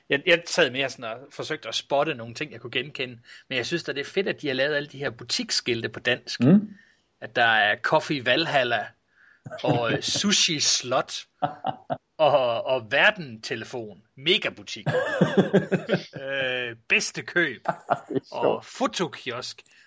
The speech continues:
Speaker 1: og Interior Møbler, og, øh, Finske Bank.
Speaker 2: <laughs> Finske Bank, det er sgu da sjovt.
Speaker 1: Det er skide sjovt.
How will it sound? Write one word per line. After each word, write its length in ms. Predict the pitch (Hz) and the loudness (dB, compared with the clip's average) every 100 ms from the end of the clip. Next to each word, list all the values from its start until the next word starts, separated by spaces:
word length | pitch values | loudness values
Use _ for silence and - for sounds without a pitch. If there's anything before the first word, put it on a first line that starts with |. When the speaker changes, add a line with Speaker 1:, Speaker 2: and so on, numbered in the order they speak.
| _ | _
Speaker 1:
og 360 | 135 120 117 104 | -4 -2 -2 -4
Interior 760 | 151 147 - 196 208 214 123 107 | -4 -4 -2 0 2 2 2 0
Møbler, 580 | 120 208 262 - - - - 311 302 285 277 _ - | -2 -2 -2 -8 -14 -14 -6 -2 0 -2 -4 _ -10
og, 640 | 156 139 135 135 135 131 | -6 -2 0 0 0 0
øh, 260 | 123 120 - | -2 -4 -4
Finske 480 | - 156 - - | 0 0 0 -4
Bank. 380 | 117 139 - - - _ _ - - | 2 2 2 -6 -20 _ _ 0 2
Speaker 2:
<laughs> 560 | - - 180 - 202 - | 2 4 2 4 2 6
Finske 300 | 202 - - | 6 4 -2
Bank, 380 | - - - - | -4 -6 -4 -4
det 100 | 151 | -6
er 40 | |
sgu 220 | - 131 143 | -6 -6 -2
da 120 | - | -2
sjovt. 600 | - - 147 151 - - _ _ _ _ _ _ | -4 0 0 0 -12 -20 _ _ _ _ _ _
Speaker 1:
Det 80 | 107 | -12
er 40 | |
skide 560 | 127 - - 175 269 247 | -12 -14 -12 -8 -6 -6
sjovt. 300 | 151 131 - | -2 -2 -4